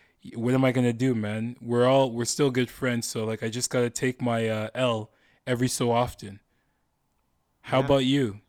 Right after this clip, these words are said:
Speaker 2: Oh,
Speaker 1: Do
Speaker 2: for
Speaker 1: you have
Speaker 2: me?
Speaker 1: any piss off moments?
Speaker 2: Oh, I have one. Yo, so there was this one time, um, we had an assignment, group assignment. So, you know, usually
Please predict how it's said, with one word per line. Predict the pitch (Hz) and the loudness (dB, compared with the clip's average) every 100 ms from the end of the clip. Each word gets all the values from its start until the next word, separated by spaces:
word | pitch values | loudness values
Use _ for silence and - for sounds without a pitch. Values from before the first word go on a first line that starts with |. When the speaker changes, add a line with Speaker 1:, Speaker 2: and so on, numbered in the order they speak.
| _ - | _ -12
Speaker 2:
Oh, | 120 113 104 95 | -8 -6 -8 -10
Speaker 1:
Do | - | -6
Speaker 2:
for | 113 | 0
Speaker 1:
you | 123 | 2
have | 135 131 | 4 4
Speaker 2:
me? | 135 | 2
Speaker 1:
any | 143 | 2
piss | 139 147 - | 0 -2 0
off | 147 147 | -2 0
moments? | 147 147 160 165 - | 0 0 -2 -6 -4
Speaker 2:
Oh, | 156 | -2
I | 131 | -2
have | 120 127 110 | -4 -8 -10
one. | 101 95 - _ _ | -12 -14 -16 _ _
Yo, | 117 110 98 | -16 -16 -16
so | - 120 | -16 -14
there | 123 | -12
was | 131 117 | -12 -14
this | 123 | -18
one | 117 127 139 | -14 -14 -14
time, | - 123 107 101 | -14 -12 -12 -14
um, | 104 101 101 95 _ _ _ _ _ _ | -16 -16 -20 -20 _ _ _ _ _ _
we | 113 | -14
had | 110 123 | -10 -8
an | 123 | -10
assignment, | 104 - 123 131 98 _ _ 104 | -12 -10 -10 -10 -14 _ _ -8
group | 202 247 | -8 -6
assignment. | 156 143 123 110 92 80 _ _ _ _ _ | -8 -6 -6 -8 -10 -18 _ _ _ _ _
So, | _ 170 | _ -12
you | 185 | -10
know, | 170 151 147 143 _ _ _ - | -8 -8 -8 -12 _ _ _ -14
usually | 156 165 175 | -14 -10 -10